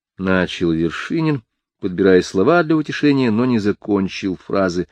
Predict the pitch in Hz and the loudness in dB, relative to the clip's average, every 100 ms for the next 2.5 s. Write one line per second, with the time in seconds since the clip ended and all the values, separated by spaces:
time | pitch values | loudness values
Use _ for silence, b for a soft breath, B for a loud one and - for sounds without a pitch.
0 | b b - - 90 131 196 185 - 196 | b b -14 -6 4 6 6 0 0 4
1 | 196 190 185 - 185 165 175 156 - - | 6 6 4 4 2 4 2 0 -6 -12
2 | - 127 101 90 87 | -4 0 0 0 -4